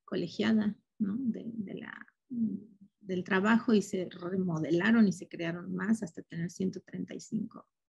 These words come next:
asignaturas. No fue lo único que hicimos, y somos veinticuatro personas, en, é-, éramos en ese momento, ¿no? Y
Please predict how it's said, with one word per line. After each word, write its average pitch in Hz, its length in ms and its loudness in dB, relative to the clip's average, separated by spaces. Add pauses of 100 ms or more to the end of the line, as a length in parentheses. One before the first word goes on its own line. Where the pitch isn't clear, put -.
(120)
asignaturas. - 840 -8 (1700)
No 208 180 10
fue 220 140 4
lo 202 80 6
único 196 220 2
que - 140 -6
hicimos, 277 460 2
y 208 60 0
somos 226 280 6
veinticuatro 220 460 4
personas, 190 600 -4
en, 180 200 -4
é-, 208 400 2
éramos 185 480 -2 (160)
en 185 160 2
ese 185 180 -4
momento, 220 400 -12 (160)
¿no? 220 280 2
Y - 440 -4